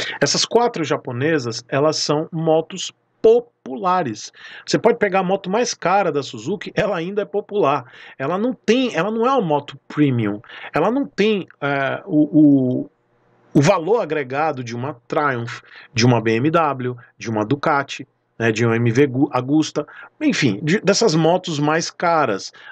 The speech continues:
dessas motos premium mesmo. Elas são motos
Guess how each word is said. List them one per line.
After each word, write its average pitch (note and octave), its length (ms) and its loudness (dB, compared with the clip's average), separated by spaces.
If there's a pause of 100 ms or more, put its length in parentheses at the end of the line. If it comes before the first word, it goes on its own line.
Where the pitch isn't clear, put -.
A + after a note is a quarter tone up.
dessas C3+ 260 2
motos D3+ 540 2
premium G3+ 360 2
mesmo. G#2 380 0 (360)
Elas A3+ 240 2
são F#3 160 -4
motos D3 560 -4